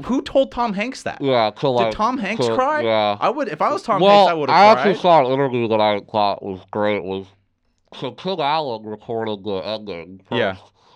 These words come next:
Speaker 2: and apparently he texted Tom Hanks and was like, "Dude, have you recorded the ending of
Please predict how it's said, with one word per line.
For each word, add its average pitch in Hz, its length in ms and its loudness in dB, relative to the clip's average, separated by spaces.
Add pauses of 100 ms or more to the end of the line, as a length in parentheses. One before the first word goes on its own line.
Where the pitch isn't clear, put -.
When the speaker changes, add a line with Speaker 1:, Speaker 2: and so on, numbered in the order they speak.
(160)
Speaker 2:
and 117 260 -8
apparently 147 540 -4
he 123 100 -10
texted 131 480 -10
Tom 107 240 -6
Hanks 110 240 -6
and 98 80 -12
was 90 80 -14
like, 92 160 -10 (100)
"Dude, 107 300 -10 (720)
have 113 180 -12
you 175 320 -4 (360)
recorded 131 420 -4
the 117 120 -2
ending 117 280 -4
of 107 120 -4